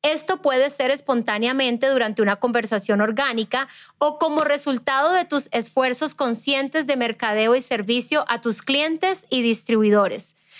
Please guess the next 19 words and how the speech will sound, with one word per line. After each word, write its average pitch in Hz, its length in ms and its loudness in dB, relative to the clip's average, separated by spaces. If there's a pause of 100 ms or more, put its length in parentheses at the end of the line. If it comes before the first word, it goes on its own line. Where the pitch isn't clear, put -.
(220)
Si - 280 -2
brindas 339 600 0
una 294 180 0
excelente 269 680 -2
experiencia 240 920 -2
a 254 140 -4
tu 240 180 -4
cliente, 277 540 0
las 226 160 -2
referencias 247 880 -2
de 247 180 -2
boca 269 340 2
en 294 120 -2
boca 247 320 0
seguramente 240 640 -2
ocurrirán 247 640 0
de 202 100 0
forma 220 540 0
natural. 202 760 0